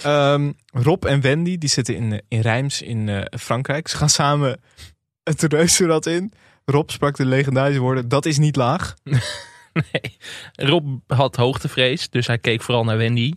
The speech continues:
Speaker 1: Nou, niet ideaal voor een date. Ik heb zelf ook hoogtevrees. Ik zou niet snel in het reug-, <laughs> reuzenrad gaan zitten, hoor. Dat, eh, dapper, vind ik het.
Speaker 2: Dapper.
Speaker 1: Rob, Rob is wel een beetje de man van het seizoen. We gaan straks natuurlijk
Speaker 2: Ja.
Speaker 1: uitgebreid even analyseren.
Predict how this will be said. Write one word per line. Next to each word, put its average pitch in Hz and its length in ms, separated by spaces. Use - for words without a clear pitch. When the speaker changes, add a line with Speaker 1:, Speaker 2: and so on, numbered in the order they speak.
Speaker 1:
Nou, 127 260
niet 180 240
ideaal 196 360
voor 135 160
een 113 80
date. 107 340
Ik - 80
heb - 120
zelf 156 280
ook 175 160
hoogtevrees. 196 560
Ik 160 80
zou 165 160
niet 202 200
snel - 180
in 214 140
het 190 80
reug-, 208 260
<laughs> 175 60
reuzenrad 123 420
gaan 113 180
zitten, 113 260
hoor. 185 180
Dat, - 240
eh, 160 400
dapper, 156 460
vind - 180
ik 113 80
het. - 220
Speaker 2:
Dapper. 127 460
Speaker 1:
Rob, 127 100
Rob 185 160
is 165 120
wel 151 120
een 170 60
beetje 180 220
de - 80
man 147 220
van - 120
het 135 100
seizoen. 107 280
We 95 80
gaan 127 120
straks 135 260
natuurlijk 117 340
Speaker 2:
Ja. - 60
Speaker 1:
uitgebreid 120 500
even 113 220
analyseren. 123 680